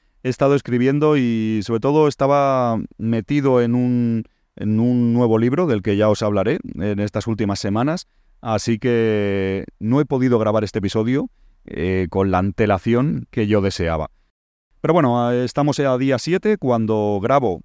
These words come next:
y publico esto, siete de julio, y esto sale el día, el día doce o el día trece, ya, el día doce, perdón,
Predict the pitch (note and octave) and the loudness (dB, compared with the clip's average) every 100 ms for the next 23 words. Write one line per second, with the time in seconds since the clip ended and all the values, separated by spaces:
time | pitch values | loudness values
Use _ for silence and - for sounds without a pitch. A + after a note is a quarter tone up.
0 | - A2+ G#2+ G#2+ B2+ A2 B2 - - F#3 | -8 -6 -4 -2 0 2 0 -2 -2 0
1 | G#3+ F3+ - A2 G#2 G2 D3 E3+ G3+ B3+ | 0 -2 -4 -2 -2 -2 0 0 0 -4
2 | _ _ _ - B2+ B2 A#2 C3+ A#2 A#2 | _ _ _ -4 0 2 2 -2 0 0
3 | B2 C3 A2 G2+ G#2 F#2+ F#2 F2 F2 E2+ | 0 0 -2 0 0 0 0 0 -2 -2
4 | E2+ - F2 E2+ A2 G#2 F2+ E2+ D#2+ D#2 | -4 -6 -6 -2 0 2 0 0 -2 -2
5 | D#2 D2+ E2 D3+ - F#3+ G#2 F2 G#2+ F#2+ | -4 -4 -2 -2 -2 -2 -2 -2 -2 -4
6 | - F#2 - D#3+ B3 F#2 F2+ F2 E2 - | -4 -8 -2 -2 -2 -4 -2 0 -2 -4
7 | F#2 G#2+ G#2+ F2+ - C3+ G#2 F2+ A#2+ | -4 0 2 0 -2 -2 -2 -2 -4